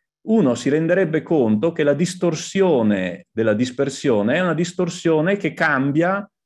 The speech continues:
da settore scientifico a settore scientifico. Uno dice, "Che cosa vuol dire questo?" Allora, questo, diciamo, è un po', questo forse è la parte più difficile del seminario. Il fatto che la distorsione sia,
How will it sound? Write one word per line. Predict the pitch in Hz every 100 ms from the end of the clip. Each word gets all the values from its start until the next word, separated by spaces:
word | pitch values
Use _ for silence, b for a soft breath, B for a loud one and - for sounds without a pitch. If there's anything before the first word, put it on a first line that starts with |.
| _
da | - 131
settore | 160 - 156
scientifico | 151 202 185 107 107 123 147 -
a | 135
settore | - 143 107 104
scientifico. | 104 104 104 92 - 92 90 b b b b b _ _ _ _ _ _ _ -
Uno | 143
dice, | 104 123
"Che | - 165
cosa | - 180
vuol | 170 151
dire | 113 92 92
questo?" | - - - - B B B -
Allora, | 170 123 - -
questo, | - 220 - - 110 110 -
diciamo, | 113 120
è | 110
un | 110
po', | 127
questo | 143 160
forse | 147 151
è |
la | 123
parte | 131 123
più | 127 123
difficile | 123 151 143 123
del | 110
seminario. | 113 120 127 95 90 104 131 b b _
Il | - 131
fatto | 196 214 226
che | 139
la | 127
distorsione | 127 - 135 117 - 165 180
sia, | - 127 127 123 113